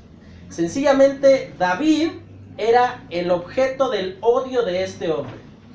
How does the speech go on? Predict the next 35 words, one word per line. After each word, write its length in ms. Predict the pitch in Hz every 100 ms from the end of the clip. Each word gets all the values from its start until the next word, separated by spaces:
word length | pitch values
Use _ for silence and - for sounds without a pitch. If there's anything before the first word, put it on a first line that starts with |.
| -
¿Cómo 240 | - 370 392
se 100 | 269
sentiría 540 | - 202 202 233 277
usted 520 | 240 226 226 214 - - - _ _ -
después 340 | 170 175 277 294
de 60 |
haber 260 | 277 277 285
causado 680 | 262 208 196 262 269 262 262
un 120 | 233
gran 260 | 233 320
beneficio 720 | 330 262 196 220 262 262 254 240 233
a, 280 | 160 160 160 156
al 180 | 147 147
lugar 300 | 165 196 240
en 120 | -
el 140 | 175
cual 180 | 170 226 220
usted 240 | 233 220
se 160 | 214 185
encuentra? 600 | 185 170 151 208 - - _ - _ _
Y 580 | 202 226 226 226 226 - 190
no 220 | 247 403
digamos 460 | 339 302 311 330
que 160 | - -
le 120 | 175
den 180 | 185 247
las 200 | 226 156
gracias, 400 | 185 233 190 160
usted 240 | - 269
lo, 260 | 269 240 185
lo 140 | 165
asume 480 | 165 160 262 285 285
como 240 | 233 175 165
su 200 | - 180
deber 460 | 180 175 262 330